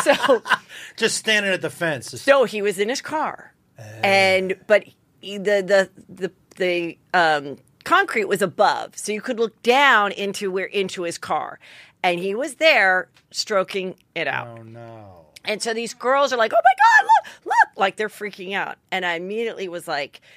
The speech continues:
Speaker 1: "Give me a paper and pen, <laughs> give me a paper and pencil,
Speaker 2: Yeah.
Speaker 1: pencil, Liz." And I wrote down,
Speaker 2: <laughs>
Speaker 1: like, I drew it, I wrote down the thing.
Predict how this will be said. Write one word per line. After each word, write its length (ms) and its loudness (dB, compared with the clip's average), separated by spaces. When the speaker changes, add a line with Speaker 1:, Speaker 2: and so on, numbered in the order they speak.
Speaker 1:
"Give 180 2
me 120 4
a 40 4
paper 320 0
and 100 -4
pen, 220 -4
<laughs> 40 -20
give 180 -6
me 120 -4
a 60 2
paper 360 -2
and 120 0
pencil, 400 -2
Speaker 2:
Yeah. 160 -10
Speaker 1:
pencil, 280 -2
Liz." 240 2
And 100 2
I 60 2
wrote 300 4
down, 480 4
Speaker 2:
<laughs> 240 -20
Speaker 1:
like, 200 4
I 100 2
drew 380 -2
it, 160 6
I 80 0
wrote 240 -2
down 240 2
the 80 -6
thing. 500 0